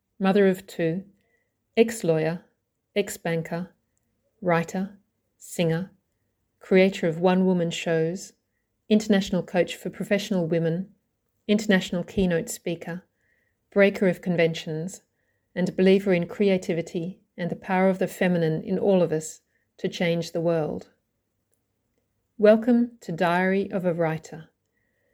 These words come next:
where I talk about how I write and read some of what I write. I really hope you enjoy it and that it encourages you to develop your own creativity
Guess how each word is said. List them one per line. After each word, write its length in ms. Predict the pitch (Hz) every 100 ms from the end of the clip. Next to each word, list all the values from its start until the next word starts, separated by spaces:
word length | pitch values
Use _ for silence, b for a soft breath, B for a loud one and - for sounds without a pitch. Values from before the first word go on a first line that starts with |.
| _
where 160 | - 185
I 120 | 196
talk 220 | 220 214
about 280 | 214 165 -
how 280 | - 226 220
I 120 | 185
write 460 | 165 151 156 220 - _ _ _ _ _ _ 208
and 140 | 180
read 320 | 185 196 196
some 260 | - 214 196
of 140 | 185
what 240 | 208 208 180
I 80 |
write. 420 | 156 156 143 226 - _ _ _ _ _ _ _ _ _ _
I 60 | 190
really 240 | 214 214
hope 300 | 185 - -
you 60 | 180
enjoy 320 | 170 170 156
it 260 | 156 - _ _ _ _ _ _
and 120 | - 190
that 80 |
it 120 | 190 185
encourages 720 | 190 196 214 196 190 185 180
you 140 | 175
to 120 | -
develop 400 | 180 175 185 180
your 140 | 196 185
own 200 | 196 190
creativity 840 | - 160 160 165 156 - 160